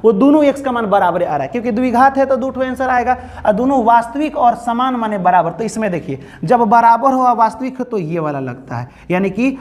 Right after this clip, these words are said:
आपका जो भी डी बराबर होता है, वो क्या होता है? डी बराबर ज़ीरो आता है, क्योंकि डी बराबर क्या होता है? बी स्क्वायर माइनस फोर ए सी। ये किसके बराबर होता है? ज़ीरो के बराबर होता है, तो वो ले जाके इस formula में भर देना है। यहाँ देखिए, तो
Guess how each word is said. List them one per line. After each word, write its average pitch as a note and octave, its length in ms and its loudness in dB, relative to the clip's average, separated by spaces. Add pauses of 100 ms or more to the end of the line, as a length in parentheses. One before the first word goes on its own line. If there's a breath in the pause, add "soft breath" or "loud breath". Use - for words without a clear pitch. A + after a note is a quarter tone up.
(160 loud breath)
आपका F#3 300 2
जो E3 200 2
भी B3 140 4
डी F#3 320 4
बराबर G3+ 340 4
होता F#3+ 200 -4
है, G3 60 0
वो F#3 60 -2
क्या B3+ 160 -2
होता A3 200 -2
है? C#3+ 200 -4
डी A3 140 -2
बराबर F3 380 0
ज़ीरो D3+ 260 -2
आता C3+ 200 -4
है, C3 240 -12
क्योंकि G3 200 -2
डी G#3 160 0
बराबर A#3 280 2
क्या B3 160 0
होता A3 160 -2
है? D#3+ 80 -4
बी A3 160 0
स्क्वायर G#3+ 260 -2
माइनस G3+ 260 -4
फोर A3+ 180 -2
ए A3 60 -2
सी। A#3+ 120 -6
ये - 320 -10
किसके G3+ 240 -2
बराबर A3+ 260 4
होता A#3 200 0
है? C#4+ 360 -2
ज़ीरो A#3 300 2
के G#3+ 120 -2
बराबर D3+ 340 -2
होता C3 180 -8
है, C3 220 -12
तो F#3+ 60 -4
वो G3 60 0
ले G#3 160 4
जाके G#3 220 -2
इस - 180 -8
formula E3 400 -4
में F3 180 -6
भर D3 160 0
देना B2 280 -4
है। B2 100 -8 (220 loud breath)
यहाँ F3 220 0
देखिए, F3 280 -4
तो G3+ 220 -4